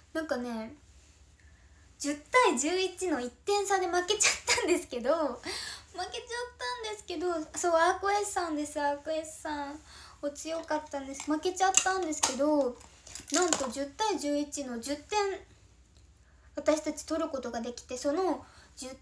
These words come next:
点の間の六点が、私が六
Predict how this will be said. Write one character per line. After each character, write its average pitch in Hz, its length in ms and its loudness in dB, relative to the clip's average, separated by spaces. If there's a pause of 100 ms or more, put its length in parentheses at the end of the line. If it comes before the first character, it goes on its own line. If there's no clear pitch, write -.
点 427 260 2
の 269 160 2
間 262 560 0
の 254 220 -4
六 302 280 4
点 453 220 4
が、 262 400 0
私 349 400 4
が 320 320 2 (340)
六 277 220 -2